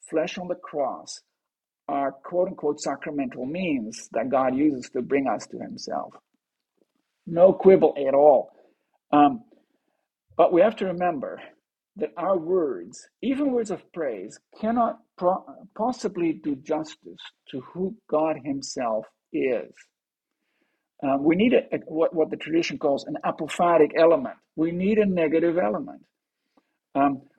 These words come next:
we cannot capture or comprehend God, after all, with our words, even not with our words of praise. Um, for words of praise to, to, to,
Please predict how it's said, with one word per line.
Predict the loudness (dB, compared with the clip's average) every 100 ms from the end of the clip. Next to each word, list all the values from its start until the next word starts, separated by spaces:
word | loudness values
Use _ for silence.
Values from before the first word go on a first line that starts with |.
| 2
we | 4 4
cannot | 2 2 4 4 0 -6
capture | -2 -2 -4 -4 -4
or | -4 -8 -6
comprehend | -6 -2 -4 -4 -4 -4 -2
God, | 2 4 4 2
after | -2 -6 -4 -2
all, | -2
with | -4
our | -4 -4
words, | -4 -6 -8 0
even | 2 2
not | 0 0 0
with | 0
our | 0
words | 2 0
of | -2 -12
praise. | -14 -12 -10 -14 _ -20 _ _ _ _ _ _ _ 2
Um, | 2 2 -6 _ _ _ -6
for | 0
words | 6 6 4
of | -4 _
praise | -6 -2 0 -2 -6 -16 _ _ _ _ _
to, | -10 -10 -8
to, | -8 -8 -12
to, | -8 -8 -10 -14